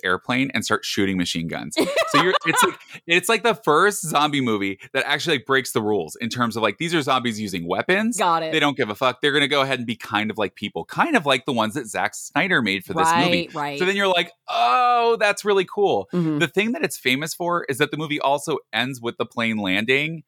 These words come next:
Speaker 1: because the character's on it. And then
Speaker 2: Mm-hmm.
Speaker 1: it turns out that was the beginning of the apocalypse and they're in a time loop.
Speaker 2: Okay.
Speaker 1: And so the zombie movie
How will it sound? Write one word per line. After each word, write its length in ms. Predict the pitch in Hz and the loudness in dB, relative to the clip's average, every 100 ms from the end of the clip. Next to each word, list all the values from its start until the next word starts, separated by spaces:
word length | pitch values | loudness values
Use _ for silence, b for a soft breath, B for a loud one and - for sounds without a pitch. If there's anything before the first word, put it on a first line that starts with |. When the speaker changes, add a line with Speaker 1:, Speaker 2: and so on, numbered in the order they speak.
| _ | _
Speaker 1:
because 200 | 123 131 | -4 -2
the 100 | 131 | -2
character's 380 | 131 123 113 104 | 0 0 0 0
on 240 | 95 101 | 2 2
it. 220 | 123 139 - | 2 0 -2
And 160 | 123 185 | 2 4
then 100 | - | 2
Speaker 2:
Mm-hmm. 60 | |
Speaker 1:
it 60 | 113 | 0
turns 280 | 131 123 123 | 0 0 2
out 240 | 117 - | 0 0
that 140 | 113 110 | -2 -4
was 100 | 107 | -6
the 80 | 101 | -8
beginning 480 | 98 - 98 107 | -8 -2 0 2
of 100 | 123 | 0
the 100 | 127 | 0
apocalypse 680 | 127 - 101 - 139 147 - | -2 2 0 2 0 0 -4
and 80 | 113 | -2
they're 140 | 113 113 | 0 0
in 60 | |
a 60 | 107 | -2
time 300 | 110 104 98 | -2 -4 -4
loop. 220 | 78 76 _ b | -8 -14 _ b
Speaker 2:
Okay. 260 | 269 349 415 | 0 2 0
Speaker 1:
And 80 | 330 | 0
so 320 | 403 165 151 - b b b b | 2 2 0 -4 b b b b
the 140 | 151 | 0
zombie 380 | 131 151 196 190 | 2 2 2 2
movie 360 | 131 117 117 | 2 2 0